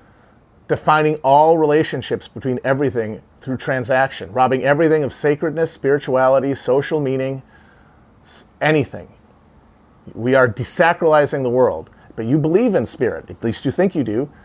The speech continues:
but you can't admit that it's capitalism, so what is it? Oh, it's the cultural Marxists, blah, blah, blah. And what that does is over time, because reality doesn't fit with your ideology, you start ignoring the parts of reality you don't like, not even on purpose.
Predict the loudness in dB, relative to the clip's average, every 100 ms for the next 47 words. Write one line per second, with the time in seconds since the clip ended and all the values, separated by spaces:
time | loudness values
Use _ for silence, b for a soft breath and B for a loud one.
0 | B B -8 -6 -2 0 0 0 -2 -2
1 | -4 -6 -2 2 2 2 -2 -4 -6 -4
2 | 0 2 2 -2 -6 -6 -6 -8 -10 -8
3 | -2 -2 -2 -2 -2 -2 -8 -20 -10 -4
4 | -2 -2 -6 -10 -14 B B B B B
5 | -6 -4 2 2 4 4 4 -2 -2 -2
6 | -4 -4 -4 -6 -10 b b b b b
7 | _ _ _ _ -4 0 0 2 4 4
8 | 4 2 0 -2 -6 -2 -2 -2 0 2
9 | 4 2 2 0 -4 -4 -6 -2 -2 0
10 | 0 0 0 -2 -2 0 0 -2 0 2
11 | 2 0 -2 -2 -2 0 -2 0 0 0
12 | 0 -4 -4 -4 -4 -10 -14 -20